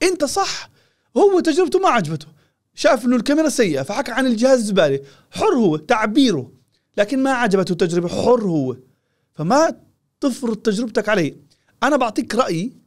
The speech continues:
رأيي أنا بالتجربة يمكن ما يعجبك، لأنه بس تستخدم الجهاز،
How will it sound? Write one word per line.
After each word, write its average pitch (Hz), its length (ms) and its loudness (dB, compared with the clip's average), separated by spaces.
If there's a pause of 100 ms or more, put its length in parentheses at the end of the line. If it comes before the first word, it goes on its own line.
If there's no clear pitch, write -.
(160)
رأيي 262 440 2
أنا 285 160 2
بالتجربة 196 720 -2 (400)
يمكن 170 240 -2
ما 349 120 4
يعجبك، 170 440 -4
لأنه 131 220 -4
بس 156 160 -2
تستخدم 240 380 0
الجهاز، 233 420 2